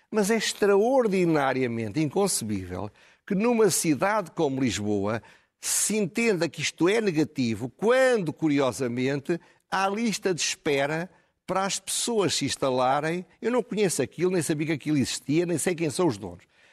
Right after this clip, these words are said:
Mas se há lista de espera, é que aquilo provavelmente tem alguma qualidade. Ora, a qualidade é exigível em Lisboa.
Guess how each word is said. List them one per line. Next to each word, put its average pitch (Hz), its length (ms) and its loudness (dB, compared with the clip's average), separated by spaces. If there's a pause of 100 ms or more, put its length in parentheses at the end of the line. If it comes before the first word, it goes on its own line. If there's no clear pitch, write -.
(100)
Mas 196 240 -2 (240)
se - 260 0
há 220 120 2
lista 196 300 0
de 147 80 -4
espera, 135 360 0
é 160 40 0
que 156 80 -8
aquilo 165 200 -2
provavelmente 180 360 -2
tem 185 80 0
alguma 180 240 -2
qualidade. 185 600 -2
Ora, 180 300 -2
a 175 80 -6
qualidade 185 840 -2
é 156 40 -4
exigível 95 520 -4
em 90 40 -10
Lisboa. - 340 -18